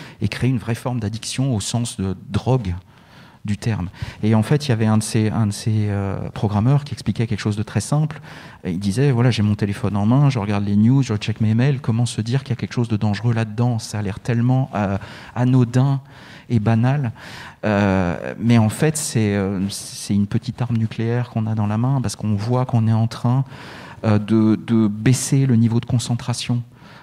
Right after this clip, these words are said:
euh, des, des gens. Ça, ça, c'est une chute, euh, depuis qu'on mesure, on n'avait jamais mesuré une telle chute.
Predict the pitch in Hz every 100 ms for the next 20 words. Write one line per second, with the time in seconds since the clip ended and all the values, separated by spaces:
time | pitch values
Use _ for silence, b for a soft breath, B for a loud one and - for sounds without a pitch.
0 | B 117 101 101 101 101 101 101 104 110
1 | 104 123 143 127 117 104 117 101 - 107
2 | - - 143 - 104 95 98 95 95 101
3 | 98 113 - - 110 107 110 127 123 107
4 | 104 120 123 117 110 110 110 113 - 143